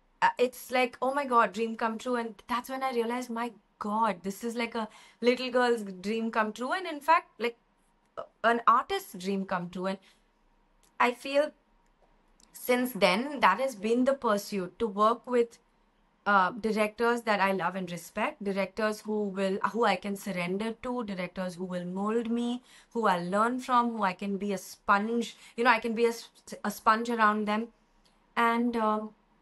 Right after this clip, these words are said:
I got lucky because Sanjay sir picked me again, and this time it's been, like, just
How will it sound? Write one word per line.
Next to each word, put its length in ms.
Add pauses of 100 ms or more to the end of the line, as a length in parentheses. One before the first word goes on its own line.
(600)
I 160
got 220
lucky 300
because 320
Sanjay 280
sir 160
picked 300
me 180
again, 360
and 240 (640)
this 220
time 300
it's 160
been, 360
like, 340
just 340